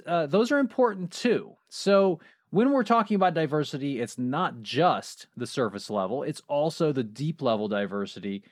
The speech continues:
that can occur, um, and that you can have within a group,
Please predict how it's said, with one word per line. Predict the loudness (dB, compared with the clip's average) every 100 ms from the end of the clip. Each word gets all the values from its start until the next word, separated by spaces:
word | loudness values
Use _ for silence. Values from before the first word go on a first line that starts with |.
| _ _
that | -6 -2
can | -2
occur, | -4 -4 -2 -2 -2 -6
um, | -6 -4 -4 -4 -6 -8
and | -8
that | -8
you | -6
can | -8
have | -4 -2 -2
within | -4 -4 -4
a | -2
group, | 0 -2